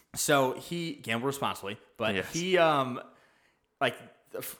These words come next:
Speaker 1: he, Ferrari, like, they, it's just been so disappointing.
Speaker 2: It
Speaker 1: Uh, they
Speaker 2: has,
Speaker 1: haven't
Speaker 2: yeah.
Speaker 1: been bad. That's why I'm giving it, like, McLaren deserves it front and center, like, if you're giving it to one team, it's
Speaker 2: Mm-hmm.
Speaker 1: McLaren.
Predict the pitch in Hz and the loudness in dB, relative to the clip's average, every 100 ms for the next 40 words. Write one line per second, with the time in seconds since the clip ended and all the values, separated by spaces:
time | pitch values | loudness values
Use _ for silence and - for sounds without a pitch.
0 | - - 95 92 - 143 147 190 170 143 | -16 -12 -10 -12 0 6 8 8 8 4
1 | 131 117 - 131 135 143 139 - _ _ | 0 -2 -2 0 2 0 -2 -10 _ _
2 | _ _ 135 - 185 - 185 - 160 151 | _ _ -2 0 -2 0 0 4 4 4
3 | 139 - - 135 107 87 95 - _ - | 2 -6 -4 -2 -2 -4 -8 -18 _ -6
4 | 92 87 156 185 208 208 151 - 120 156 | -2 2 4 4 4 0 -2 2 4 4
5 | 101 85 120 - - 135 147 156 147 143 | 4 2 -4 -14 -2 0 4 2 4 2
6 | 139 131 - - 117 - 131 - 196 214 | 2 -4 -8 -8 -8 -6 -6 2 4 4
7 | 165 127 131 113 - - _ - _ _ | 2 0 0 -2 -10 -18 _ -20 _ _
8 | _ _ - - 117 95 98 85 85 98 | _ _ -8 -4 -4 -4 -8 -6 -8 -10
9 | 101 113 110 101 101 92 87 - 82 92 | -6 -4 -4 -6 -8 -10 -10 -14 -14 -12
10 | 95 90 85 80 | -10 -8 -8 -8